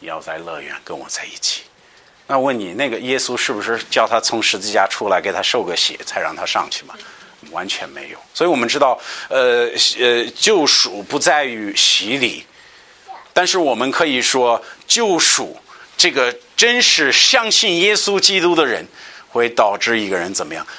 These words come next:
乐意接受教会的洗礼。啊，乐意接受教会的洗礼。所以我们知道，我们拯救不在于外在的行为，包括洗礼，包括在内，呃，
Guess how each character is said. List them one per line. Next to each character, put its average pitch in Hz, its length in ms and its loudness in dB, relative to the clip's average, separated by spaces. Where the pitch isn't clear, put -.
乐 120 340 0
意 82 260 -10
接 90 180 -4
受 82 220 -8
教 78 280 -10
会 - 120 -18
的 - 80 -18
洗 - 240 -8
礼。 - 880 -20
啊， - 100 -6
乐 110 120 2
意 85 120 -6
接 78 180 -6
受 - 160 -8
教 69 180 -8
会 - 140 -16
的 - 60 -16
洗 - 180 -4
礼。 - 100 -16
所 113 180 2
以 117 60 4
我 107 140 0
们 101 100 -2
知 127 100 4
道， 123 120 6
我 107 80 -2
们 110 280 -2
拯 104 200 2
救 123 160 2
不 117 120 -2
在 147 180 4
于 123 80 0
外 143 240 4
在 107 220 0
的 95 100 0
行 113 300 4
为， 95 180 2
包 147 200 6
括 117 340 2
洗 - 180 4
礼， 113 120 2
包 113 160 2
括 110 180 -2
在 95 200 0
内， 87 220 -8
呃， 90 420 -2